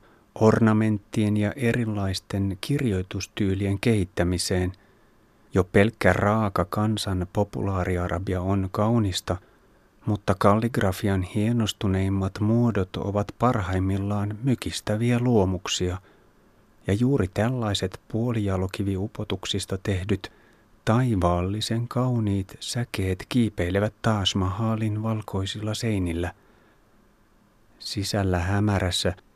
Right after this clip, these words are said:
Shah Jahanin ja Mumtaz Mahalin kivisiä hauta-arkkuja ympäröi pitsimäiseksi kaiverrettu marmoriaitaus.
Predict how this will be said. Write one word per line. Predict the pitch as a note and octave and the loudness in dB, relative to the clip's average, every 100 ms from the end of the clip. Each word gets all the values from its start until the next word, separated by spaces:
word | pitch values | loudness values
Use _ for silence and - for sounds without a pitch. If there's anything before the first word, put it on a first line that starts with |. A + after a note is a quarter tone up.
| _ | _
Shah | - - G#2 G2+ - - | -4 0 0 -2 -6 -2
Jahanin | F#2+ G2 A2+ A2 G2+ G2 | 0 2 2 2 2 2
ja | F#2+ | 2
Mumtaz | G2+ A2+ A#2 G2 F#2 - | 0 0 -2 -2 -4 -2
Mahalin | G2+ F#2+ A2+ A2+ G#2 G2+ | 0 0 0 0 0 -2
kivisiä | - A2 G#2+ - G2 F#2+ | -2 -4 -4 -4 -2 -2
hauta-arkkuja | F#2+ G#2+ A2+ G#2+ F#2+ F#2 - G#2 F#2 | -2 -2 -4 -2 -2 -2 -2 -2 0
ympäröi | F#2+ A2 G#2+ G#2 G2 F#2+ | 0 0 0 -2 -2 -2
pitsimäiseksi | A#2 A2+ - G2 F#2 F#2 F#2 - G2 | -4 -4 -4 -2 -2 -4 -6 -8 -8
kaiverrettu | G2+ G2 F#2+ G2 G2 - | -4 -4 -2 -4 -4 -4
marmoriaitaus. | A2 A2+ A2 F#2+ F2+ F2 F2+ F2 F#2 F2+ - | 0 2 2 2 2 2 2 0 0 0 -2